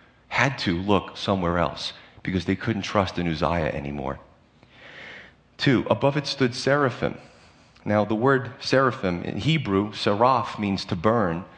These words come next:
So e-, im in Hebrew denotes plurality. They were a, a, an order, a hierarchy of angels that had six wings,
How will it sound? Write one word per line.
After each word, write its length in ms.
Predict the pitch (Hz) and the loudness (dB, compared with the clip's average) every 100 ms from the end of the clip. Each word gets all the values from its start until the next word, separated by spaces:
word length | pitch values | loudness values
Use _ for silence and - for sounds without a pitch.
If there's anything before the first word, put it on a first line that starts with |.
| - | -20
So 400 | - 98 90 87 - | -2 2 2 0 -4
e-, 280 | 110 110 - - - | 0 0 -2 -8 0
im 380 | 123 117 107 101 | 2 4 2 0
in 180 | 101 98 | -2 -2
Hebrew 360 | 101 98 98 | 0 0 0
denotes 380 | 90 95 95 85 | 0 0 0 -2
plurality. 600 | - 95 95 110 95 87 | -2 2 4 2 2 0
They 140 | 90 | 2
were 220 | 98 98 90 - - _ _ _ | 2 2 -2 -6 -18 _ _ _
a, 40 | - | -4
a, 240 | - - | -2 0
an 160 | 101 98 | 0 0
order, 380 | 117 123 120 101 | 2 4 4 0
a 80 | - | -2
hierarchy 720 | 92 - 123 117 110 107 104 | -4 0 4 4 4 2 0
of 140 | 95 | 0
angels 600 | - 104 110 85 76 - - | 0 0 0 0 -4 -6 -2
that 140 | 95 | 0
had 180 | 90 98 | 0 -2
six 300 | - 107 - | 0 -4 -2
wings, 400 | 92 85 101 - | -2 -2 -2 -10